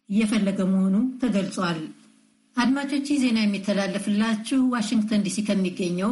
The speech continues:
የአሜሪካ ድምፅ ሬዲዮ ጣቢያ ነው። የኮቪድ አስራ ዘጠኝ ዜናዎች። የዩናይትድ ስቴትስ የሳይንስ ምሁራን ሆስፒታል ከሚገኙት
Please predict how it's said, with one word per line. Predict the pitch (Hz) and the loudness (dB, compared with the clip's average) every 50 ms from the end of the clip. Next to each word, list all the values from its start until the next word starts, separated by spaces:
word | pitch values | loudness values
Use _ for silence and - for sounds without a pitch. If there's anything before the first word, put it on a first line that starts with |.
| 262 262 | 2 2
የአሜሪካ | 254 233 220 202 190 180 175 - 196 185 | 2 2 0 0 0 -2 -4 -4 -6 -6
ድምፅ | - 170 175 170 - | -4 -4 -6 -6 -4
ሬዲዮ | 170 170 170 170 165 165 175 196 214 208 - - - _ | -4 -4 -4 -4 -4 -4 -2 -2 -4 -4 -6 -10 -16 _
ጣቢያ | - 220 202 202 170 165 | -2 -2 0 0 0 -4
ነው። | 165 165 165 160 160 151 - - - _ _ _ _ _ _ _ _ - | -4 -6 -8 -10 -12 -14 -18 -20 -20 _ _ _ _ _ _ _ _ -2
የኮቪድ | 220 233 226 214 208 - 262 254 254 214 214 | 0 2 2 2 2 2 2 2 2 2 2
አስራ | 208 208 - 214 202 | 0 0 2 0 0
ዘጠኝ | - 196 190 - 202 208 240 262 262 - - - | 0 -2 -2 -2 0 2 2 2 0 -2 -6 -2
ዜናዎች። | 202 220 214 208 202 190 185 190 190 - - - - - - - _ _ _ _ - | 0 2 4 4 2 0 -2 -6 -6 -6 -8 -8 -8 -10 -16 -20 _ _ _ _ -4
የዩናይትድ | - 233 240 226 233 226 233 226 233 233 226 220 214 220 208 | -2 0 2 2 2 2 2 2 2 2 0 0 0 0 -2
ስቴትስ | - - - 240 233 226 220 - | -4 -2 -2 -2 -2 -2 -2 0
የሳይንስ | 262 220 - - 208 202 196 185 - - | -2 0 0 0 0 0 0 -2 -2 0
ምሁራን | 208 202 190 208 202 190 190 233 285 302 247 | 0 2 2 2 2 2 0 0 2 2 2
ሆስፒታል | 190 214 208 - 240 214 220 214 202 - | 2 2 0 0 -2 0 2 0 0 0
ከሚገኙት | - 202 196 196 190 190 - 202 202 208 240 269 285 | 0 -2 0 0 -2 -2 -2 0 2 2 2 2 0